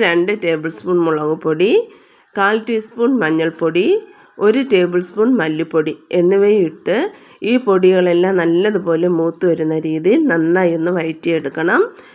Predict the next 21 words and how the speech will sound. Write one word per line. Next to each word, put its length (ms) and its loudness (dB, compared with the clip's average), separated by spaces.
പൊടികളുടെ 600 2
പച്ച 220 -4
ചുവ 180 -2
മാറി 200 0
നന്നായി 440 0
ഒന്ന് 200 -2
മൂത്ത് 320 -6
വരണം. 340 -2
ദാ 100 2
ഇങ്ങനെ 320 -2
നന്നായി 440 0
ഒന്ന് 220 -2
മൂത്ത് 300 -4
വന്നതിന് 420 -4
ശേഷം 360 -2
ഇതിലേക്ക് 480 0
കാൽ 160 2
ടീസ്പൂൺ 460 -2
ഗരം 280 0
മസാല, 400 -2
അര 140 -2